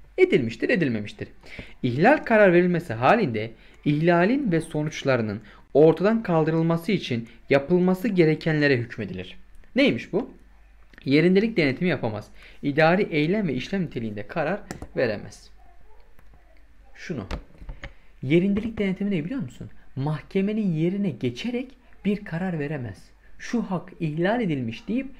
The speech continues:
doğru olan budur deyip bir karar veremez. Dosyayı nereye gönderiyor?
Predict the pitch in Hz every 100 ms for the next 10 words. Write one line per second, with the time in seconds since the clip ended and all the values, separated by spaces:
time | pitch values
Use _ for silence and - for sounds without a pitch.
0 | - - - 127 165 196 233 202 160 156
1 | 226 214 147 139 - 214 - 160 208 185
2 | 120 113 104 98 - - - - 170 220
3 | 226 190 139 113 208 254 202 185 170 180
4 | 277